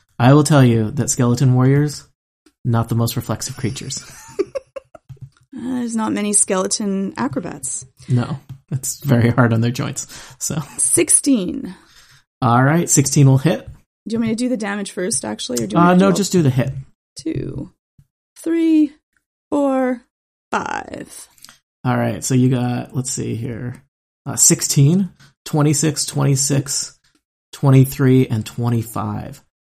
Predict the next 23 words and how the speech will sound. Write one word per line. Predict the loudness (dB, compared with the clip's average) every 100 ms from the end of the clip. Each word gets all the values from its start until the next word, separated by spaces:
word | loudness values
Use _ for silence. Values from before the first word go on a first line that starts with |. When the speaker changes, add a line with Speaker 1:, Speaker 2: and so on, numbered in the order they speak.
| -8
Speaker 1:
So | 0 2 4 0 -4 _ -8
you | 4 4
target | 4 0 0 0 -2 0
all | 6 8 6
of | 4
them, | 0 -2 -6 -12 _ -2
and | 0 2
all | 6 8 8
of | 6
them | 2
take | 2 2 0 -2
a | -4
face | -4 0 2 2
full | 0 -2
of | -2
acid. | -4 -4 -4 -6 -10 -14 _ _
And | -2 0 0 -2 -6 _ _ _
it |
turns | -2 0 2
out | 2 0 -2 -14 _ _ 6
these | 8 8
are | 8
minions | 6 4 0 -6 -10